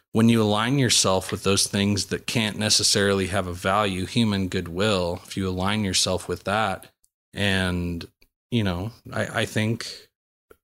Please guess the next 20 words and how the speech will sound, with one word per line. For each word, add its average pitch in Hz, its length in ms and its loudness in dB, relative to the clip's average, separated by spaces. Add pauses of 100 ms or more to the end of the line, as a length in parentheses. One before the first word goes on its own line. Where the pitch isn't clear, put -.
(180)
for 120 160 2
me 123 280 4
anyway, 101 460 4
at 98 120 0
this 110 140 0
point 95 260 -2
in 98 60 -2
my 92 100 -2
life, 110 420 0
God 107 280 2
is 101 120 2
interchangeable 101 800 0
with - 220 -8
you. 98 500 -4 (520)
God 107 220 0
is 107 120 0
interchangeable 101 640 0
with 85 180 -4
me. 87 460 -6 (600)
Um, 90 600 -4